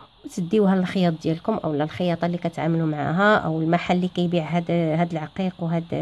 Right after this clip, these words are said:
هاد الشكي-، هاد اللوازم ديال التنبات وديال،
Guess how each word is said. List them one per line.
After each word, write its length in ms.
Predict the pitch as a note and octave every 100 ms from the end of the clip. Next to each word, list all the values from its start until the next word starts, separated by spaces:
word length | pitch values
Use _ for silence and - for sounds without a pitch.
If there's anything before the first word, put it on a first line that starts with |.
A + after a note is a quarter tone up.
| D#3 -
هاد 180 | F3
الشكي-، 440 | E3+ - - - -
هاد 220 | D4 F#4
اللوازم 760 | G#3+ F#3 F3 F3+ F#3 E3 F3 E3
ديال 280 | E3 D#3+
التنبات 760 | D#3+ D3+ - F#3 E3+ F#3 E3+ E3+
وديال، 420 | D#3 D#3+ D3+ -